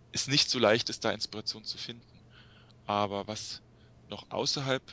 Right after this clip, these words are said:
äh, des Kinos oder des Films inspirieren mich eigentlich immer kreative Menschen, die irgendwie was gemacht haben,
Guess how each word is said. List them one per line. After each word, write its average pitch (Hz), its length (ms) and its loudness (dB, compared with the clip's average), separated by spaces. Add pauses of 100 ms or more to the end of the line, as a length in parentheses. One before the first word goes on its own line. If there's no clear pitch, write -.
(100)
äh, 117 340 -10
des - 240 -6
Kinos 131 480 -6
oder 104 140 -6
des 98 140 -6
Films 123 460 -6 (1200)
inspirieren 135 800 0
mich 147 280 -2 (100)
eigentlich 139 840 0 (1400)
immer 185 380 6 (100)
kreative 151 560 6
Menschen, 117 460 2
die 104 120 -10
irgendwie 117 600 -10 (760)
was - 240 0
gemacht 117 320 -4
haben, 113 200 -10